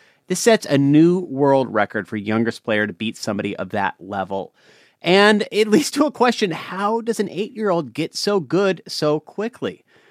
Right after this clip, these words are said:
Mike Klein is the voice of chess kid dot com. He's also the voice that Kaushik heard nearly every day when he would practice online, and he's joining us now. Welcome to All Things Considered.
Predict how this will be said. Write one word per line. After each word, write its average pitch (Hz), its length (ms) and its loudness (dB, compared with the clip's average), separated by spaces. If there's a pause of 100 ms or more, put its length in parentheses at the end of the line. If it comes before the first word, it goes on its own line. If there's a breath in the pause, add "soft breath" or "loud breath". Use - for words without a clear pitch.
(160 soft breath)
Mike 135 220 4
Klein 147 360 4
is 135 300 2
the 123 80 0
voice 135 380 2
of 104 180 -8
chess - 340 -2
kid 165 240 -2
dot 127 240 2
com. 143 340 0
He's 156 120 -4
also 135 240 -2
the 117 80 -6
voice 135 240 -2
that - 160 -6
Kaushik 147 400 0
heard 160 340 -2
nearly 139 400 -2
every 151 340 0
day 131 360 0
when 139 140 -2
he 135 140 -6
would 120 240 -4
practice 156 480 0
online, 101 560 -2
and 143 120 -2
he's 104 120 -6
joining 107 300 -2
us - 140 -12
now. 120 160 2
Welcome 127 280 0
to 131 60 2
All 135 80 2
Things 156 220 -6
Considered. 185 500 -6